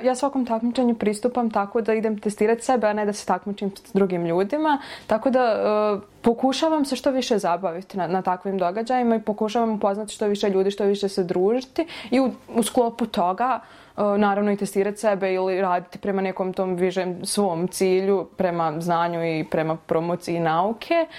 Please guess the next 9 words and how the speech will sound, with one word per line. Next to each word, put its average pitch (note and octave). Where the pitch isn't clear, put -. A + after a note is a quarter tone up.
Moja G3
poruka G3+
mladima F#3
je E3+
da F3
iskorištavaju E3
svaku D#3+
priliku D#3+
koju D#3